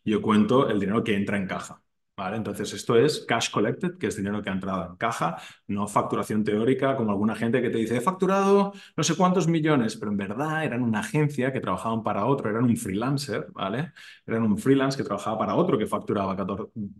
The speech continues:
millones, pero ellos, su comisión era mil euros al mes, ¿sabes? O lo que fuera, o diez mil al mes. Y que nunca han facturado esas cantidades, pero hacen ver que sí, y en el mundo online, ya sabes que hay mucha gente que se compra coches co-, para impresionar y decirte,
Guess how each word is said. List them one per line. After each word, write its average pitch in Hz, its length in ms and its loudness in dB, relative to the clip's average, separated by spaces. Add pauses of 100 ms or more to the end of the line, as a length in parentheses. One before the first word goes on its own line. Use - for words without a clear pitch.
(180)
millones, 101 560 0
pero 98 180 -4
ellos, 98 460 -6 (140)
su - 200 -8
comisión 90 440 -6
era 90 400 -8 (540)
mil 104 180 -2
euros 90 240 -4
al 80 120 -8
mes, 76 180 -14
¿sabes? 90 280 -12
O - 100 -10
lo - 80 -14
que - 80 -18
fuera, - 240 -6
o 80 40 -14
diez - 220 -14
mil - 120 -14
al - 80 -14
mes. - 200 -18 (320)
Y 101 100 -4
que 104 100 -2
nunca 110 220 2
han 113 80 2
facturado 123 400 2
esas 160 200 0
cantidades, 127 520 2
pero 101 300 -4
hacen 110 320 -4
ver 98 260 -2
que - 120 -18
sí, 170 480 2
y 113 80 0
en 98 80 0
el 95 60 0
mundo 117 220 2
online, 107 300 2
ya 104 60 -2
sabes - 160 -4
que - 60 -4
hay 113 60 -2
mucha 104 160 -6
gente 104 260 -4
que 90 320 -4 (260)
se - 160 -8
compra 123 360 2
coches 131 400 0
co-, - 260 -6
para 98 160 0
impresionar 104 800 -2
y 104 80 0
decirte, 101 800 -2